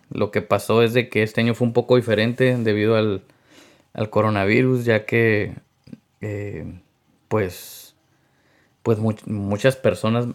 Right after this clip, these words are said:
mandamos nuestro voto por, por correo.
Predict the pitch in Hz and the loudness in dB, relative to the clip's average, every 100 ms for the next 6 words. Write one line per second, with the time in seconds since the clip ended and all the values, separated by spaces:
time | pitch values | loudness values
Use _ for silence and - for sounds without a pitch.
0 | _ _ _ 113 104 98 104 113 120 110 | _ _ _ -8 -6 -2 0 2 2 0
1 | - 104 98 101 113 - 101 - - - | 0 2 2 2 -2 2 0 0 -6 -18
2 | _ _ _ - 107 101 107 98 120 107 | _ _ _ -4 -2 0 0 2 2 0